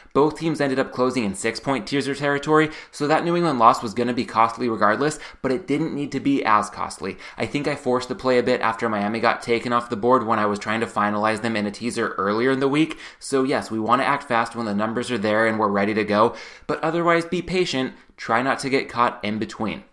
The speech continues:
Number two, consensus isn't a guarantee. Dallas was a unanimous pick across everybody that I listened to to inform this podcast. We got some good closing line value last week, and that bet was still never close to winning. Just another reminder,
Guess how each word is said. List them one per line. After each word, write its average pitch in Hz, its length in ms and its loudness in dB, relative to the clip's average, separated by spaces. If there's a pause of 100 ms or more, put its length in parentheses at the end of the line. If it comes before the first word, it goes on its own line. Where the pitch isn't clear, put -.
(440)
Number 147 220 0
two, 147 320 0
consensus 135 720 -6
isn't 107 280 0
a 127 60 2
guarantee. 110 580 0 (200)
Dallas 120 380 4
was 113 140 -6
a 120 60 2
unanimous 110 680 0
pick 135 260 -2
across 110 360 2 (120)
everybody 123 460 2
that 120 140 4
I 113 80 6
listened 107 320 -2
to 127 140 -2
to 113 120 -2
inform 110 340 0
this 107 160 -2
podcast. 123 560 2 (220)
We 110 160 -4
got 117 220 0
some 110 180 -8
good 120 220 2
closing 117 340 2
line 101 220 2
value 123 240 4
last 127 260 2
week, 139 240 -4 (240)
and 120 180 -4
that 135 180 0
bet 143 160 2
was 123 120 -4
still 123 200 0
never 113 420 2
close 104 280 2
to 107 100 -4
winning. 107 380 0 (180)
Just 127 260 0
another 135 240 4
reminder, 131 580 4